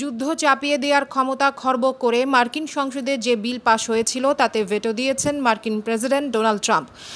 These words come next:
তিনি সংসদের সিদ্ধান্ত বাতিল করে বলেন, সংসদের এই পদক্ষেপ ছিল তার জন্য অবমাননাকর। প্রায় দুই মাস আগে ট্রাম্পের যুদ্ধ ক্ষমতা খর্বের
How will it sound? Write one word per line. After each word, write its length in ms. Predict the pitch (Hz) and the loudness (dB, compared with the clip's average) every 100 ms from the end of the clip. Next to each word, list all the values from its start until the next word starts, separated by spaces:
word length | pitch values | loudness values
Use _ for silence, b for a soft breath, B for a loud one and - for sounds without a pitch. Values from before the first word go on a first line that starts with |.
| B B | B B
তিনি 160 | 294 285 294 | 2 2 2
সংসদের 420 | 277 294 285 285 | -2 -2 -2 -2
সিদ্ধান্ত 300 | 285 262 269 277 254 | -4 -4 -2 0 0
বাতিল 220 | 254 254 | 0 -4
করে 220 | 262 254 240 | -2 0 0
বলেন, 220 | 247 254 320 294 | 0 0 -4 -6
সংসদের 420 | 277 247 269 254 262 - | -6 -4 0 0 2 0
এই 80 | 285 269 | 2 2
পদক্ষেপ 380 | 254 247 262 233 | 2 0 -4 -2
ছিল 120 | - 208 226 | -2 -2 2
তার 140 | 226 214 | 2 2
জন্য 240 | 233 240 262 - 220 | -2 -2 -4 0 0
অবমাননাকর। 720 | 247 262 208 196 180 185 165 - B B B - | 2 0 0 0 0 0 -2 -6 B B B 2
প্রায় 200 | 254 240 | 4 4
দুই 120 | 269 269 | 2 0
মাস 140 | 269 277 233 | 0 0 2
আগে 180 | 254 277 285 | 2 2 0
ট্রাম্পের 340 | 269 247 262 233 | -2 0 0 -2
যুদ্ধ 180 | 247 214 262 | -4 -6 -6
ক্ষমতা 320 | 254 254 247 262 247 | -4 -4 0 -2 2
খর্বের 340 | 240 233 | 4 4